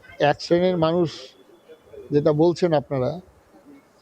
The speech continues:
এক শ্রেণীর মানুষ যখন সংখ্যা হবে, তখন বেলডাঙ্গা সর্বত্র ঘটনা ঘটবে।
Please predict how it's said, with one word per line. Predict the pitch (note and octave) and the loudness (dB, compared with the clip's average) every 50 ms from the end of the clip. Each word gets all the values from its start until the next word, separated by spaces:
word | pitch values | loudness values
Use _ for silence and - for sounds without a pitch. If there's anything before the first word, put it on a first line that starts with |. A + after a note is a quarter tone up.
| C3+ C#3 | 0 0
এক | C#3 - | 0 0
শ্রেণীর | - - D#3+ D#3+ D#3+ D#3+ D#3 | 0 2 2 2 4 2 2
মানুষ | D3 D3 D3+ E3+ D#3+ C#3 C#3+ | 2 2 2 2 0 2 2
যখন | D#3+ C#3 D3+ D3+ | 0 0 0 -4
সংখ্যা | B2+ - C#3+ C#3+ C#3 C3+ C#3+ C#3+ | -2 -2 -2 -2 0 0 0 0
হবে, | B2+ A2+ C3 C#3+ D3 C3+ A#2+ B2+ - - - - - _ _ _ _ _ _ _ - | 0 0 2 2 2 2 0 -2 -8 -14 -20 -20 -20 _ _ _ _ _ _ _ -10
তখন | B2 C3 D3 C#3+ C#3 C3 | -6 -4 -2 -2 0 0
বেলডাঙ্গা | C#3 C#3 C#3+ C#3+ D3+ D3 D3+ D3 | 2 2 2 2 2 0 0 -2
সর্বত্র | - - C#3+ C#3 C#3 D3 C#3+ - - D3 C3 | 0 0 -2 0 0 0 -2 0 0 -2 0
ঘটনা | A2+ B2+ B2 C3 C3+ C3+ B2+ | 0 0 -2 0 -2 -2 -2
ঘটবে। | A#2 B2 B2 B2 A#2+ C#3+ | -2 -4 -4 -4 -6 -8